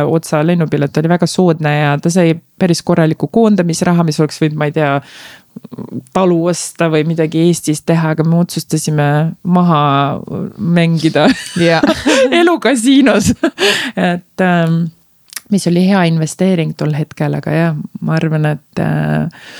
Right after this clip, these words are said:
Speaker 1: kui nüüd mõelda, siis ma, ma ka nagu, oleks me sinna jäänud, meil oleks üldse mingit sihukest kahtlust, et kus me elama peaks või mis me tegema peaks. Me oleks seal Eestis rahulikult toimetanud, mingid, ma ei tea, lehmad ja kanad võtnud võib-olla ja mingi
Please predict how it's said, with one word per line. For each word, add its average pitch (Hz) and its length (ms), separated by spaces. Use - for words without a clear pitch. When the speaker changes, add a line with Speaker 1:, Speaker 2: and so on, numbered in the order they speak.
Speaker 1:
kui 202 180
nüüd 214 320
mõelda, 202 520
siis 170 240
ma, 165 340
ma 175 340
ka 196 160
nagu, 160 260
oleks 185 280
me 185 80
sinna 180 280
jäänud, 220 320
meil 185 180
oleks 170 180
üldse 208 320
mingit 160 300
sihukest - 380
kahtlust, 180 480
et - 120
kus - 180
me 170 140
elama 156 320
peaks 147 460
või 160 100
mis 165 180
me 165 100
tegema 160 380
peaks. 156 260
Me 240 100
oleks - 100
seal 254 160
Eestis 285 400
rahulikult 247 540
toimetanud, 202 540
mingid, 175 280
ma 165 120
ei 160 80
tea, 165 120
lehmad 170 440
ja 156 80
kanad 165 400
võtnud 160 480
võib-olla 156 460
ja 151 240
mingi 156 480